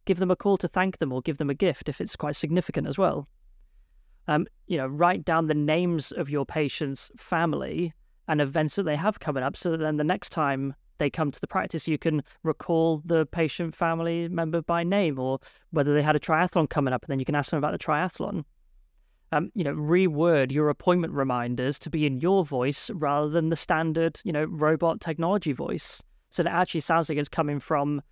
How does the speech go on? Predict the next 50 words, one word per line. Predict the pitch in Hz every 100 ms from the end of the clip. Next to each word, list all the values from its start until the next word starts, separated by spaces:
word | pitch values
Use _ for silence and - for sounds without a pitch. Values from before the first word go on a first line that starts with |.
| _ -
you, | 147 190 170
or | 123 123
if |
it's | 185
coming | - 156 143
from | - 135 135 _ _ -
your, | 143 139 135 139
your | 160 139 -
business | 165 - 135
brand | - 147 151 151 139 - - _ 160
voice | 143 135 127 -
and | 131
tone. | - 143 165 156 - _ _ _ _ - _ _ _ -
You |
know, | 147
have | 139 190 175
fresh | - 185 156
flowers | - 175 175 175 139
delivered | 160 139 131 135
into | 135 -
the | -
practice | 185 185 - -
reception | 160 202 196 -
every | 147 139
week, | 127 123 120
or, | 147 143 139 - -
you |
know, | 151
make | 135 151 -
an | 151
effort | 143 175
to | -
get | 156 151
maybe | 151 147
some | 143 - 156
fake, | - 190 190 - - _ -
uh, | 139 165
plants | - 165 135 135 - - _ -
put | 190 160
around | 151 139
the |
practice | 135 147 147 -
if | 147 123
you | 156
can't | 156 139
get | 139 143
fresh | - 139 -
ones | 143 135
put | - 151
in, | 131 143